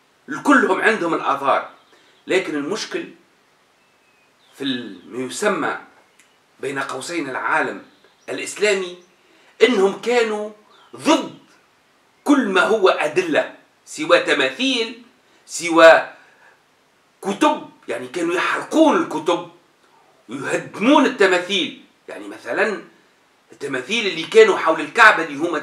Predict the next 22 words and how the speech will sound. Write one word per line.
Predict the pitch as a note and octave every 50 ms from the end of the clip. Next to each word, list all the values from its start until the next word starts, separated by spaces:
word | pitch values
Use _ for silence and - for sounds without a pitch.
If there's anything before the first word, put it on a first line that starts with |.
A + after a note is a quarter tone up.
| - - -
أكثر | B2+ - - B2
من | C3+ D3 C#3 C3+
ثلاثمية | C3+ E3 C#3+ C#3 D3 D3+ E3
وستين، | D#3 - C3+ C3 - - C4+ C#4+ D4 D4+ C#4 C4 - - - _ _ _ _ _ _ -
ما | -
وصلنا | - - - G#4+ G4 G4+
منهم | G4 G#4 G#4+ G#4 G4 E4+
شيء | - G4+ G4 F4 C#4+
باش | - - -
نعرفوا | B3 C#4 B3+ B3 B3 A#3 A3+
شنو | - - C4+ C4 B3+ B3
كان | B3 B3+ C4 A#3+ A#3
واقع | A#3 B3+ B3+ C4 - - F#3
وقتها، | - - - - - - A2+ - - - - _ _ _ _ _ -
الكل | - E3 - - F#4+ G#4 F#4+ -
تم | F#4+ E4+ D#4+ D#4 C4+ -
تدميرهم، | C4+ C4 C4 C#4 D4 C#4 B3 - - - - - - _ _ _ _ _ -
حتى | - - - - - A#2+ B2+
الكعبة | - - - - - - - C#3
بيدها | D3 - - F3 E3+ C3+ C3+ C3
بحد | B2+ - C#3+ C#3 C3 -
ذاتها | D3+ E3+ F3+ F3 - C#3+ - G3+ - -